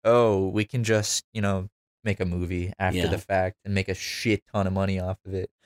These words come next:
Speaker 1: I wish I could enjoy it. It's on it, but at this point, it's too long.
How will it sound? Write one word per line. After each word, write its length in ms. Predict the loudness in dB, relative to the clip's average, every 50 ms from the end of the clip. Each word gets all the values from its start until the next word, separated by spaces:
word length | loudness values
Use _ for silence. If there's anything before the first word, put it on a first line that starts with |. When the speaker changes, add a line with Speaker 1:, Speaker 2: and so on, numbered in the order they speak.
| _ _ -2
Speaker 1:
I 80 | 2 4
wish 200 | 4 6 4 4
I 60 | 2
could 140 | 2 2 2
enjoy 440 | 2 2 2 4 4 6 6 4 2
it. 80 | 2 -2
It's 160 | -4 -4 -4 0 4
on 180 | 6 6 6
it, 60 | 6 6
but 80 | 6 6
at 60 | 6
this 100 | 4 2
point, 180 | 2 0 -2
it's 140 | 0 -2 -4
too 200 | -4 -2 0 2
long. 300 | 2 4 2 2 0 -2